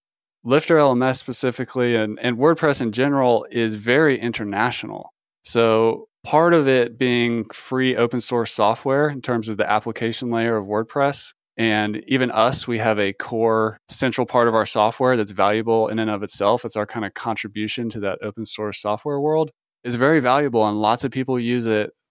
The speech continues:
without even buying any of our premium stuff. You did mention subscriptions. We do sell annual subscriptions, not monthly SaaS, but, uh, you know, our customers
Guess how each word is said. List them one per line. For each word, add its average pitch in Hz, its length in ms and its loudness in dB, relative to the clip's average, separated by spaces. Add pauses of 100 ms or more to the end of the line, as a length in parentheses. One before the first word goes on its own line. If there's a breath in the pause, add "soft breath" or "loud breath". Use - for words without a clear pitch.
(100)
without 107 560 0 (180)
even 110 360 -2
buying 113 400 0
any 107 180 -4
of 104 160 -6
our 101 200 0
premium 104 460 -6
stuff. 101 500 -4 (380)
You 127 140 -6
did 156 160 2
mention 151 260 0
subscriptions. 127 720 -2
We 123 140 0
do 135 220 0
sell 120 340 2
annual 120 460 0
subscriptions, 110 920 -6
not 110 280 -4
monthly 110 340 -6
SaaS, 101 560 -4 (380)
but, 104 340 2
uh, 101 400 -2 (160)
you 120 80 -4
know, 110 120 0
our 113 180 2
customers 110 720 -6